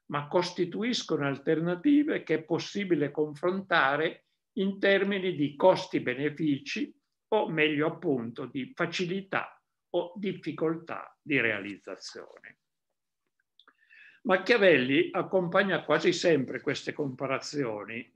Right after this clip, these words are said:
e le conseguenti valutazioni con la spiegazione dei motivi che conferiscono a certe alternative maggiore o minore difficoltà.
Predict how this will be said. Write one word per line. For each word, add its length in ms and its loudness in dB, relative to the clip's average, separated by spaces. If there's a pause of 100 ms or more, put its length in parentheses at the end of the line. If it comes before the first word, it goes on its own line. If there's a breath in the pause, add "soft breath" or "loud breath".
e 100 -8
le 140 2
conseguenti 720 -6
valutazioni 1120 -10 (680 soft breath)
con 160 4
la 120 6
spiegazione 760 2
dei 160 8
motivi 680 2
che 180 -2
conferiscono 920 0
a 60 -2
certe 400 2
alternative 920 -2
maggiore 720 0
o 80 2
minore 560 0
difficoltà. 920 -6